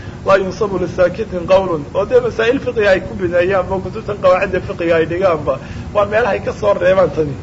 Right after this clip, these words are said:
Masalada qaacidada waa waxyaalaha mustasnayaadkeeda laga soo reebay tani ahayd. Oo dee imaka isagoo aamusan baa wax loo nisbaynaya, aynu qartaa loo nisbaynaya.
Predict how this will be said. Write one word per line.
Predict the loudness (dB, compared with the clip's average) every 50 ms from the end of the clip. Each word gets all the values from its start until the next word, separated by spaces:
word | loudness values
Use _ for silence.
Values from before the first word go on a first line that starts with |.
| -12 -10 -6
Masalada | -6 -4 0 2 2 4 4 2 2 0 0
qaacidada | 0 0 -2 0 0 2 2 4 6 6 4 4 0 -6 -12 -6 -2
waa | 0 0
waxyaalaha | 2 2 2 2 4 4 2 2 0 -2
mustasnayaadkeeda | -6 -8 -8 -8 -6 -4 2 2 2 2 2 -2 -2 0 2 4
laga | 4 4 2 2
soo | 2 2 2 4
reebay | 4 4 4 4 2 4
tani | 2 2 2 2 -2
ahayd. | -2 -2 -2 -4 -6 -8 -12 -14 -14 -8 -2
Oo | 0 2 2 2
dee | 2 2 0 0
imaka | 0 -2 -4 -2 -2 -2 -2 -4 -8 -10
isagoo | -4 -4 0 2 4 2
aamusan | 4 2 -2 -2 -4 -6 -8 -8 -8 -2 0
baa | 2 2
wax | 2 2 0 2
loo | 2 2 2 2
nisbaynaya, | -2 -8 -8 -6 -4 -4 -2 0 0 0
aynu | 0 0 -2 -2
qartaa | -2 -4 -2 2 2 4
loo | 4 4 2 2
nisbaynaya. | -2 -6 -10 -6 -4 -4 -2 -2 -2 -2 -2 -2